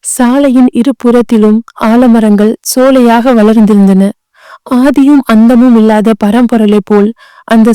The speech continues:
சாலை எங்கே ஆரம்பமாகிறது, எங்கே முடிவாகிறது என்று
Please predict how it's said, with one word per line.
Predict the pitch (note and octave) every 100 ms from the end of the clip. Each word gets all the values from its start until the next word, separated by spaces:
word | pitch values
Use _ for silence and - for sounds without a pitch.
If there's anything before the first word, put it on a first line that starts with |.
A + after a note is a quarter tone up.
| -
சாலை | A#3+ A#3+ A#3 A#3 A#3+ _ _ _ _ _ _ _ _ -
எங்கே | A#3 B3 B3+ A#3
ஆரம்பமாகிறது, | A3 A3+ A3+ G#3+ G#3 G#3+ G#3 G#3+ G#3+ - _ _ -
எங்கே | G#3 A3 A#3+
முடிவாகிறது | A3 A3 A3+ A3+ A3 G#3+ G#3+
என்று | G3 F#3